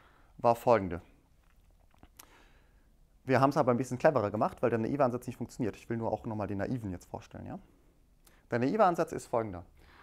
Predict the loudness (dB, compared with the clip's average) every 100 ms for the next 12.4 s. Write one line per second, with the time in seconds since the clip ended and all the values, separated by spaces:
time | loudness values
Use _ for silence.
0 | -10 -2 0 -2 2 2 2 2 0 0
1 | 0 -2 -2 0 4 4 2 2 2 2
2 | 0 0 -2 -4 -20 -20 _ _ _ -20
3 | -18 -8 -6 -4 -4 -4 -6 -6 -4 -4
4 | -4 -8 -8 -4 -2 0 -2 -2 -6 -6
5 | -6 -8 -2 0 0 -6 -8 -8 -10 -16
6 | _ _ _ _ -20 -20 -20 -20 -20 -20
7 | -4 4 6 8 6 6 0 0 4 6
8 | 6 6 6 6 2 6 6 4 0 -2
9 | -4 -4 -10 -20 -20 -20 _ 4 6 6
10 | 4 2 2 0 -2 -4 -2 -2 0 -2
11 | 0 0 0 -4 4 4 4 0 -4 -6
12 | -8 -8 -14